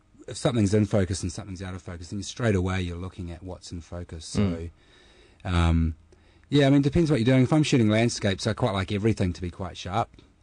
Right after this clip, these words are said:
Speaker 1: But if I'm shooting people, I quite like to, you know, drop that focus off and make it look a bit more filmic.
Speaker 2: Yeah. And drawing it back to, um, New Zealand's Next Top Model, do you
Speaker 1: Yes.
Speaker 2: feel like slapping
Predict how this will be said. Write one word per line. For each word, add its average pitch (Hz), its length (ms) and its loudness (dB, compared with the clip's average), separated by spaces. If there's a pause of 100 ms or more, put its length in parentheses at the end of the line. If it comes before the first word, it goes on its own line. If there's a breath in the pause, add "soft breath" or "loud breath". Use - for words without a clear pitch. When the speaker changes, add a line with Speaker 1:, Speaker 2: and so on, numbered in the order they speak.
(360 soft breath)
Speaker 1:
But 104 120 -2
if 101 120 2
I'm 107 100 6
shooting 104 380 4
people, 101 360 2
I 90 80 2
quite 98 260 -2
like 90 200 -2
to, 85 200 -10
you 95 80 -8
know, 87 140 -8
drop 92 260 -6
that 92 140 -8
focus - 380 -10
off 95 220 -8
and 95 80 -4
make 95 220 -6
it 101 60 -12
look 98 140 -8
a 90 40 -6
bit 98 140 -10
more 90 140 -8
filmic. 98 500 -8
Speaker 2:
Yeah. 95 240 2 (320)
And 117 100 4
drawing 143 260 4
it - 80 2
back 120 240 0
to, 107 280 4
um, 98 160 4
New 104 120 0
Zealand's 104 300 4
Next 98 200 0
Top 104 140 2
Model, 98 360 2
do 101 60 0
you 110 80 2
Speaker 1:
Yes. 104 120 0
Speaker 2:
feel 127 160 4
like 107 160 0
slapping 101 320 0